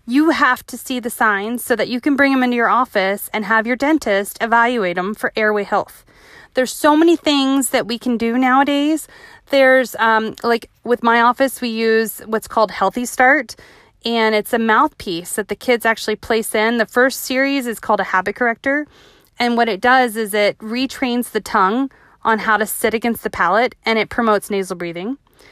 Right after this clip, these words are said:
And so you can break that mouth breathing habit and then try to counteract some of the damage that's been done, depending on how old they are, to where they can widen the arch and help to direct the teeth in properly,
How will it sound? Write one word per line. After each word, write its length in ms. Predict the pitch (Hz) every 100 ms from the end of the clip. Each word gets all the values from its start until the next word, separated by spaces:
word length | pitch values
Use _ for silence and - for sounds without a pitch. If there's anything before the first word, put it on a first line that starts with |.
| - _ _ _
And 280 | 226 214 208
so 140 | 233
you 160 | 226 233
can 140 | 254
break 240 | 240 233 -
that 120 | 202
mouth 240 | 208 214
breathing 260 | 220 185 185
habit 420 | 170 226 160 165 _
and 240 | 226 226 220
then 360 | 214 208 208 - _ _ _ _
try 240 | - 247 214
to 220 | 202 185 _ _ - -
counteract 500 | 262 240 240 220 -
some 140 | 226
of 60 | 208
the 80 |
damage 340 | 208 208 226 202
that's 160 | 190
been 160 | 202 196
done, 380 | 202 202 220 202 _ -
depending 380 | 196 214 226 220
on 120 | 196
how 160 | 196 196
old 220 | 180 190
they 120 | 233
are, 320 | 233 240 277 302 - - - _ -
to 100 | 254
where 460 | 233 220 208 208 -
they 220 | 196 208 208
can 280 | 202 190 -
widen 360 | 208 220 226 220
the 160 | 214 196
arch 520 | 202 226 - - - _ _ _ _ _ _ _ -
and 500 | 202 185 175 180 170 -
help 360 | 196 214 - 190
to 140 | 226
direct 460 | 196 208 202 202 -
the 80 | 185
teeth 320 | - 214 -
in 140 | 180
properly, 640 | - 165 165 208 226 254